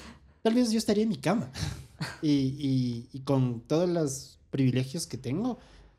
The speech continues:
y, y muy infeliz. Entonces, yo de verdad te agradezco. Y, y esto sumo al hecho de que no, no es creérsela, sino es saber vivir con, con lo positivo que, que puede traer tu vida hacia los demás.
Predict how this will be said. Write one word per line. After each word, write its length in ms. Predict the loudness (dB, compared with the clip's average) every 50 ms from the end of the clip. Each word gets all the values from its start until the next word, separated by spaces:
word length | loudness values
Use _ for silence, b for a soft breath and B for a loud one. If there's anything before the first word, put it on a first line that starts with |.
| b b _ _ _
y, 280 | -12 -8 -6 -6 -6 -8 -6
y 80 | -2 2
muy 300 | 4 6 6 6 4 2
infeliz. 560 | 0 -2 -4 -4 -4 -4 -4 -4 -6 -10 -14 b b b b b b b b b b -20 -20 -14 -12
Entonces, 540 | -10 -8 -4 -2 -2 -2 -2 -2 -4 -2 -2
yo 160 | 0 0 0
de 120 | 0 0 0
verdad 280 | 2 0 0 -2 -2
te 60 | -2 -2
agradezco. 540 | -2 -2 -2 -2 -2 -4 -4 -8 -12 -14 b b b b b b _ _ _ -2
Y, 160 | -2 -2 0 0 2
y 100 | 2 2
esto 220 | 2 0 -4 -6
sumo 340 | -2 -2 -2 0 2 2 2
al 120 | 4 4
hecho 260 | 2 2 0 -2 -2 -2
de 200 | -2 -4 -4 -4
que 260 | -4 -4 -4 -4 B B B B B B B B B _ _ _ _ _ _ _ _ _ _ _ _ _ _ _ _ -2
no, 240 | 0 2 2 2 2
no 180 | 2 4 4
es 240 | 4 2 0 -2 -2 2
creérsela, 800 | 2 4 4 4 4 4 4 4 2 0 -4 -6 -8 -12 -16 -20 _ _ _ _ _ _ _ _ _ _ _ _ _ _ -14 -8
sino 460 | -6 -2 2 2 2 4 4 4 2 2
es 100 | 2 2
saber 340 | 0 2 2 2 2 2
vivir 400 | 0 0 0 2 2 2 2 0
con, 380 | -2 -2 -2 0 -2 -2 -6 -8
con 280 | -6 -2 0 2 2 2
lo 140 | 0 -2
positivo 640 | -4 -4 -4 -4 -6 -4 -2 0 0 2 0 -2 -4
que, 320 | -6 -8 -8 -6 -8 -10 b b b b b b b b
que 80 | _ -4
puede 180 | 0 0 0
traer 300 | 2 4 2 2 2 2
tu 100 | 0 0
vida 320 | 2 2 2 2 2 2 2
hacia 220 | 0 0 -2 -4
los 160 | -6 -8 -8
demás. 440 | -8 -6 -4 -4 -4 -4 -6 -10 b